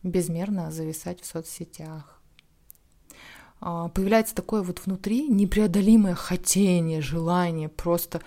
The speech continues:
потребность, а, простимулировать своё сенсорное и психическое восприятие. То есть тебе, тебе просто нужны эти картинки, а, эти там,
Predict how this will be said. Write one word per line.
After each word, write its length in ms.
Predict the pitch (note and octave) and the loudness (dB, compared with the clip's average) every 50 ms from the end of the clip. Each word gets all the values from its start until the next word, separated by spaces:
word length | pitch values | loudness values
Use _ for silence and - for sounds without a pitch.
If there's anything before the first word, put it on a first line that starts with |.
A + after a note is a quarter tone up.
| - - - - - | -12 -20 -16 -6 -4
потребность, 920 | - F#3 F3 - - - E3 F#3 G#3+ G#3+ G3 F#3 E3 D#3+ - - - - - | -2 -2 -2 -2 -2 -2 0 0 0 0 0 -2 -2 -4 -6 -12 -18 -18 -18
а, 440 | G3+ - - - - - - - D#3 - | -16 -14 -12 -12 -12 -12 -12 -14 -12 -8
простимулировать 800 | - D3+ D#3 - - - E3 E3 D#3+ D#3 F#3+ G3+ G3 F3 D#3+ D3+ | -8 -6 -6 -6 -6 -4 -4 -2 -2 -2 -2 -2 -2 -4 -6 -8
своё 500 | - - - E3 D3+ D#3+ D#3+ D#3+ D#3+ E3 E3 | -10 -10 -10 -8 -8 -6 -6 -8 -8 -10 -10
сенсорное 600 | - - F3+ F3+ F#3 - - - D#3+ D#3 D#3+ D#3+ | -10 -8 -6 -6 -6 -6 -8 -6 -6 -6 -6 -6
и 120 | - D#3+ | -8 -10
психическое 680 | D#3 - - - D#3 - - E3+ - - - - D#3 D3+ | -12 -12 -12 -12 -12 -12 -12 -10 -10 -10 -10 -10 -12 -12
восприятие. 760 | D3 - - - - E3+ E3 F3 - E3 - - - F3+ E3+ - _ _ _ _ _ _ _ _ _ _ - - - - - - - | -12 -14 -16 -14 -14 -14 -12 -12 -14 -14 -14 -14 -14 -14 -16 -16 _ _ _ _ _ _ _ _ _ _ -20 -20 -20 -20 -18 -10 -4
То 80 | - G3 | -2 -2
есть 160 | F3+ F3+ - | -2 -2 -2
тебе, 380 | - E3 E3 G3+ G3+ G3+ F#3+ - - - - - - - | -4 -2 0 0 0 -2 -4 -8 -16 -20 -20 -20 -12 -8
тебе 220 | - G3+ F3+ G3 | -4 -4 -2 -2
просто 300 | F#3+ G3+ G3+ G3 - - | 0 0 0 0 0 0
нужны 380 | F#3 F3+ F3+ - G3+ G#3 G3+ F#3+ | 0 0 0 2 2 2 4 2
эти 160 | F#3 - F#3 | 0 -2 -4
картинки, 880 | F#3 - F3 - - - - F3 F3+ F3+ F3 E3+ E3+ - E3 D#3+ D#3+ D#3+ - - - - - - - | -4 -4 -6 -6 -6 -4 -2 0 2 2 0 -2 -4 -4 -4 -4 -4 -4 -8 -16 -20 -20 -20 -14 -10
а, 500 | E3 E3 E3+ E3 E3 E3 E3 E3 E3 - | -8 -8 -6 -6 -6 -6 -6 -8 -8 -6
эти 720 | - F3+ F#3 F3+ - - - F3+ F3+ F3+ F3+ F3 F3 F3 E3+ - | -4 -4 -4 -4 -6 -6 -4 -2 -2 0 0 0 -2 -2 -4 -4
там, 340 | E3+ E3 E3 D#3+ D#3+ E3 | -6 -4 -4 -4 -6 -8